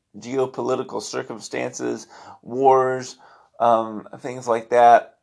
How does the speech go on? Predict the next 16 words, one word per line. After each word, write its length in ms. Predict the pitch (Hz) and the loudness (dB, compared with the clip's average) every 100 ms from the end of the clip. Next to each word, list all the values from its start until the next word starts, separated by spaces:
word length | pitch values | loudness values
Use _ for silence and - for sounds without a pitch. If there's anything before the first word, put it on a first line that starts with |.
| _ | _
uh, 260 | 87 90 76 | 0 2 2
wars 320 | 80 110 120 | 0 -4 -4
for 140 | - - | -8 -12
independence, 880 | 110 98 - 139 131 131 127 - - | -10 -10 -10 -10 -6 -4 -4 -8 -16
wars 520 | 113 113 120 113 - | -8 0 0 0 -8
to 220 | - 101 | -10 -6
oppress 400 | 95 - 147 143 | -6 -2 0 0
people, 720 | - 143 131 131 120 120 117 - - - - _ | -6 -10 -12 -10 -6 -6 -6 -12 -20 -20 -20 _
um, 520 | - 110 104 95 87 - _ _ _ _ _ | -8 -4 -4 -6 -10 -20 _ _ _ _ _
wars 460 | 110 117 117 120 120 | -8 -2 0 -2 -2
over 280 | 117 104 | -4 -4
certain 720 | 113 - 135 107 120 113 101 - _ _ _ | -8 -4 -4 -4 -12 -12 -14 -18 _ _ _
natural 400 | 113 131 131 123 | -2 -2 -2 -8
resources 1120 | 107 110 151 143 143 131 131 139 127 123 123 | -8 -4 -4 -2 0 0 0 -4 -2 -2 -4
or 220 | 117 98 101 | -4 -2 0
ideologies, 1120 | 120 123 120 131 147 143 139 135 135 131 | 0 -2 4 6 6 0 -6 -14 -14 -16